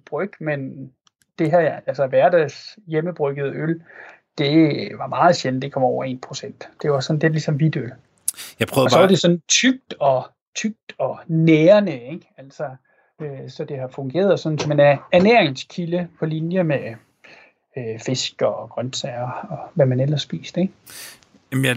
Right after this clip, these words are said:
Speaker 2: jeg ledte efter, om man kunne finde en, en forklaring på, hvorfor at, at, at danskerne havde ry for at drikke sig mere i hegnet, at hvis de var vant til at drikke sådan noget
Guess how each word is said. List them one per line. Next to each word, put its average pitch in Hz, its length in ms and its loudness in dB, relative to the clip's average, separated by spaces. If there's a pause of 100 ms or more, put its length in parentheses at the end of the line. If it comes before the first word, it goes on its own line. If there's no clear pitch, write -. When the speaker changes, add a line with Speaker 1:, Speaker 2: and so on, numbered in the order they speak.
(280)
Speaker 2:
jeg 123 100 2
ledte 123 240 2
efter, 120 200 2
om 113 60 0
man 113 140 -2
kunne 113 120 -2
finde 131 200 2
en, 127 200 0
en 127 60 0
forklaring 131 440 0
på, 127 120 2
hvorfor 120 260 2
at, 110 220 0
at, 113 200 -4 (180)
at 127 160 -6
danskerne 117 380 0
havde 117 160 2
ry 120 200 0
for 127 160 -2
at 117 100 -2
drikke 113 220 -2
sig 117 100 0
mere 117 280 -2
i 120 40 0
hegnet, 110 400 -2
at 117 80 -2
hvis 113 180 -4
de 113 140 0
var 110 80 4
vant 127 220 0
til - 80 2
at 120 80 -2
drikke 113 220 0
sådan 113 140 -2
noget 107 380 -2